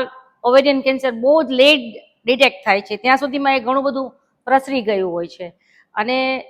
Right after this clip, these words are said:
ગર્ભાશયની દિવાલની જે વાત કરીએ કે જે endometrial કેન્સર કહેવાય, એની અંદર કોઈ પણ સ્ત્રીને હેવી બ્લીડિંગ થઈ શકે છે, અથવા તો જે સ્ત્રી છે એને માસિક જતું રહ્યા છે કે જેને એક વર્ષ થઈ ગયું છે માસિક જતું રહ્યા પછી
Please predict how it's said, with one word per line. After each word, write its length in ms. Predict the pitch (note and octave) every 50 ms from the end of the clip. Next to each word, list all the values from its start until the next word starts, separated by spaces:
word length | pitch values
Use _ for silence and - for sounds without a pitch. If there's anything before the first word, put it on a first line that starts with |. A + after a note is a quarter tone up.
| _ _ _
ગર્ભાશયની 680 | A3+ A#3+ A#3+ A#3+ B3 C#4+ E4 E4+ - F4 E4 D#4+ E4
દિવાલની 640 | D4+ C4 D4 C#4+ D4 C#4+ C#4 C#4 C4+ C4 B3+ B3+ A#3+ - _ _ _ _
જે 160 | G3 B3 B3 B3
વાત 200 | A#3+ A3+ A#3 A#3 - -
કરીએ 320 | A#3+ G#3+ A#3 A#3 A#3+ B3
કે 380 | B3 - _ _ _ - B3 A#3
જે 260 | G3+ B3 C4 B3 A#3
endometrial 500 | B3 C4+ C4+ C#4 C#4 C#4 C4+ C4+ B3 A#3+
કેન્સર 380 | A#3 A3+ A3 A3 - A#3 F#3+
કહેવાય, 400 | F#3+ - G3 F#3 G3 A3 C4 F4+ F4 _ _ _ _ _ _ _ -
એની 320 | - C4 C#4 D#4 E4 E4
અંદર 380 | D#4+ D#4+ D#4 D4+ D#4+ D#4+ D#4 D#4+
કોઈ 240 | D#4+ - C#4+ C#4+ D4
પણ 200 | D4 D#4+ D#4+ D#4+
સ્ત્રીને 340 | D#4 - D4+ C#4+ D4 D4
હેવી 440 | C#4+ B3+ A3 G3+ A3+ B3+ C4 D#4 D#4+
બ્લીડિંગ 400 | C4 C4+ D4 C#4+ C#4+ C#4+ C#4 C4+ -
થઈ 140 | A#3+ A#3
શકે 320 | A3+ - G#3+ - _ G#3+ G3+
છે, 260 | - A#3+ A#3 A#3 A#3 - _ _ _ _ _ -
અથવા 260 | A#3+ B3 C#4 D4 D4+
તો 140 | D4 D4+ D4+
જે 240 | B3 C#4+ D4 D4+ D4+
સ્ત્રી 320 | D4+ D4+ D4+ D4 D4 C#4+
છે 400 | - - C4+ A#3 A3+ A#3+ B3 - _ _ _ _ _ -
એને 140 | B3 B3 B3+
માસિક 380 | A#3+ A3+ A3+ A#3 - C#4 C4+
જતું 400 | A#3 G#3 A#3+ A#3+ A#3+ - D#4+ D#4+
રહ્યા 220 | D4+ C#4+ C4 A#3 A3
છે 260 | A#3+ - A3+ A#3 A#3+
કે 180 | A#3 - B3 A3
જેને 220 | B3 B3 B3+ B3
એક 120 | C#4 C4+ C#4+
વર્ષ 240 | D4+ D#4 D#4+ E4+ D#4
થઈ 200 | - C4+ B3+ B3
ગયું 200 | A3 A#3+ A#3 A#3
છે 140 | - A#3+ A3+
માસિક 300 | G#3+ G#3 G#3+ - A3+ G#3
જતું 320 | F#3 G#3+ G#3+ _ A#3+ A3
રહ્યા 180 | G#3 G#3 G3 G3
પછી 540 | G3+ - A3 G#3+ - - A#3+ G#3+ G#3 A3